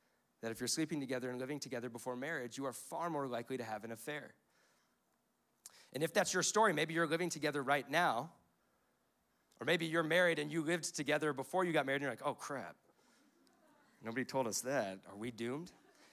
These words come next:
I have a lot of friends who lived together before they got married and they have great marriages because they figured out this cord of three strands thing. They started to make God the center. They said, "God's worth it.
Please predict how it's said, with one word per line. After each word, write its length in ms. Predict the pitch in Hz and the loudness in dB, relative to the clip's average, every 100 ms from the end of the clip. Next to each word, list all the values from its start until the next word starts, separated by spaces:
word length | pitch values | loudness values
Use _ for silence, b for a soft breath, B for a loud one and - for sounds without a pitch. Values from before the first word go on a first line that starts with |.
| B - | B 0
I 80 | 151 | 4
have 140 | 170 | 4
a 40 | 165 | 6
lot 140 | 160 | 4
of 60 | 147 | 4
friends 340 | 151 165 - | 2 2 0
who 140 | 156 | -2
lived 180 | 139 147 | 0 -2
together 300 | 143 143 151 | -2 -2 -2
before 260 | 131 - 135 | -4 -2 0
they 80 | 139 | 2
got 140 | 127 | 2
married 160 | 131 131 | 0 -2
and 80 | |
they 40 | 127 | -4
have 120 | 107 | -4
great 200 | 127 117 | -4 -4
marriages 480 | 113 101 82 - - _ _ b b - _ _ _ | -6 -8 -12 -14 -14 _ _ b b -20 _ _ _
because 240 | 131 156 139 | -2 0 0
they 80 | |
figured 280 | 123 151 135 | 0 -2 2
out 120 | 131 | 0
this 160 | 127 - | 0 -4
cord 180 | - 120 | -4 -4
of 80 | - | -4
three 180 | 123 | -6
strands 360 | 107 - 101 95 | -6 -6 -8 -10
thing. 200 | - 64 _ _ _ _ _ _ _ _ _ _ _ _ - | -12 -18 _ _ _ _ _ _ _ _ _ _ _ _ -4
They 60 | 139 | 0
started 240 | 175 143 | 2 2
to 80 | 139 | 0
make 220 | 131 - | -2 0
God 240 | 131 127 | 2 2
the 80 | 120 | 2
center. 420 | - 123 107 90 - _ _ _ _ _ - | -2 -2 -4 -10 -20 _ _ _ _ _ -2
They 100 | 143 | 0
said, 220 | 160 139 | 2 4
"God's 260 | 147 151 | 4 4
worth 280 | 135 147 139 | 0 -2 -2
it. 120 | 113 | -8